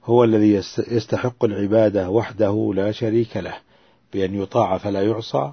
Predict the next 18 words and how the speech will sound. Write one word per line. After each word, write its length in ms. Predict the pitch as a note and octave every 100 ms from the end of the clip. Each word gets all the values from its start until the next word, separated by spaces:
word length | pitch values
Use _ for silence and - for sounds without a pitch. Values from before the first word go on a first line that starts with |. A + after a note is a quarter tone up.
| -
ويذكر 480 | G#2+ G#2+ A2 A2 -
فلا 240 | A2 G#2+
ينسى، 480 | G#2+ A#2+ A#2 D3 D3+ - _ _ _
ويشكر 840 | - F#2+ G2 A#2 - - A2+ A2+ G2+ -
فلا 460 | G2+ G#2+ A#2 B2+ B2+
يكفر. 600 | A#2 A#2 - G2+ F#2+ - _ _ _ _ _ _ _ _ _ _ _ _ _ _ _ _ _ _ _ _ _ _ _ _ _ _ _ _
يا 280 | G#2 A#2 C#3+
أيها 320 | D3 C#3+ A#2+
الناس 600 | A#2+ A2+ A#2 A2+ G#2+ - _ _ _ _ _ _ _ _ _ B2+
اعبدوا 380 | A#2+ A#2 A2
ربكم 420 | A2+ G#2 G#2 A2 G#2
الذي 280 | G2 F#2+
خلقكم 640 | F2+ A2 A2 A2+ A2+ G#2+ G2
والذين 420 | G2+ G2+ G2+ F#2+
من 100 | F#2
قبلكم 480 | A2+ A2 G#2+ G2 G2
لعلكم 420 | F#2+ G#2 F#2+ -
تتقون، 520 | F#2+ - - F#2